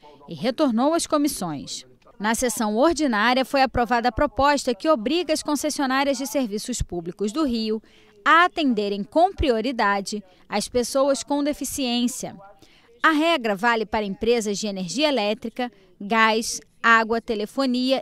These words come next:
e internet. Parentes da pessoa com deficiência também vão poder usufruir do atendimento prioritário, desde que comprovem que moram no mesmo endereço do beneficiário.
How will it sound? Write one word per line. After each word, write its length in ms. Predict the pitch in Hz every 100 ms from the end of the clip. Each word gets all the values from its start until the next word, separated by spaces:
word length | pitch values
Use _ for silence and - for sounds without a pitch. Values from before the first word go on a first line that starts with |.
| -
e 200 | 220 254
internet. 840 | 330 311 254 208 190 185 - - - _ _ - - -
Parentes 520 | 277 269 370 392 349
da 120 | 277
pessoa 380 | 262 262 185 175
com 120 | 190
deficiência 760 | 190 - 262 - 254 226 - 247 - _ _
também 480 | 349 370 254 311 392
vão 180 | 311 294
poder 320 | 277 220 214
usufruir 560 | 214 226 - 226 180 185
do 80 |
atendimento 600 | 202 220 202 196 175 170
prioritário, 800 | - 202 226 285 - 226 208 208 - _ _ -
desde 400 | 240 330 359 330
que 140 | 269
comprovem 720 | 233 277 294 - 220 220 233
que 180 | 233 339
moram 480 | 320 254 277 294 247
no 140 | 269
mesmo 480 | 320 285 330 349 339
endereço 560 | 339 349 311 233 226 214
do 100 | 240
beneficiário. 920 | 214 226 - - 277 214 196 175